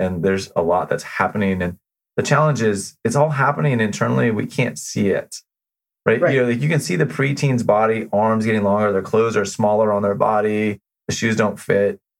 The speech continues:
Speaker 1: But what you can't see is happening inside their brain. And the,
Speaker 2: Right.
Speaker 1: the, the new neural pathways that are being connected, the old ones that are,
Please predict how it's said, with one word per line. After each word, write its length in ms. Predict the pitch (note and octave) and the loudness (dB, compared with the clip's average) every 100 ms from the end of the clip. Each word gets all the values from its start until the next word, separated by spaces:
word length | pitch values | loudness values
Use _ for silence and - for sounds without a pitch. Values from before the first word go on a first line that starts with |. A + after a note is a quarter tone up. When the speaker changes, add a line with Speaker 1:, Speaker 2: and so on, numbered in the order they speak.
| _ | _
Speaker 1:
But 120 | B2 | -2
what 160 | C3+ C#3 | 0 0
you 120 | C#3+ | -2
can't 340 | C3 E3+ F3+ | -2 -4 -4
see 260 | - - C#3 | -6 -2 0
is 120 | A#2+ | 0
happening 580 | B2+ B2 B2 A#2 G#2+ G2 - | 0 0 0 0 0 -2 -2
inside 400 | G#2+ - G#2+ G2+ | -2 0 0 2
their 140 | G2 | 0
brain. 840 | F#2 F#2 F#2 G2 G2 F#2 F2+ E2+ - - | -2 -4 0 0 2 0 -2 -6 -10 -2
And 180 | G#2+ G#3 | 0 2
the, 160 | G#2 | 0
Speaker 2:
Right. 200 | - F#3+ | 2 0
Speaker 1:
the, 380 | G#3+ A#3+ A3+ A2 _ _ _ _ - | 0 2 0 -2 _ _ _ _ -2
the 220 | A#2+ A#2 | 0 2
new 240 | A#2+ C#3+ | 2 4
neural 240 | D3 C#3 B2+ | 4 4 2
pathways 480 | A#2+ A#2+ A2+ A2+ | 2 2 2 0
that 140 | A2+ G#2 | 2 0
are 100 | G2+ | 0
being 220 | G2+ G2+ | 0 -2
connected, 520 | G#2+ G2+ G2 G2+ G2 | -2 -2 -2 0 0
the 80 | F2+ | 0
old 220 | G2+ A#2 | 2 2
ones 200 | A2+ G#2+ | 2 0
that 120 | G#2 G2 | 2 2
are, 240 | G2 G2 | 0 -2